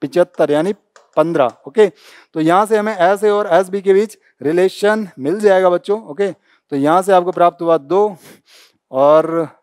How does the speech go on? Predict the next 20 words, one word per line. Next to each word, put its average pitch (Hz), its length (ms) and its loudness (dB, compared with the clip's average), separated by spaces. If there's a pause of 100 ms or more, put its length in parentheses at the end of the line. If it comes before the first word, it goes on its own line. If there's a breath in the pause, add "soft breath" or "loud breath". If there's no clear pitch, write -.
(160)
ये 139 120 0
आएगा 165 260 2
बीस, 170 440 -2
ये 165 340 -4 (400)
पन्द्रह 165 220 0
आ 175 140 4
रहा 185 120 2
है, 226 80 -12 (440 soft breath)
तो 131 80 -10
यहाँ 151 200 0
से 175 200 -4 (140)
एस 185 300 2 (100)
ए 147 140 -4
का 185 200 2
वैल्यू 160 420 -2
प्राप्त 156 280 -2
होगा, 165 220 0
अ, 143 280 -6
तीन 180 440 -4
बटे 185 400 0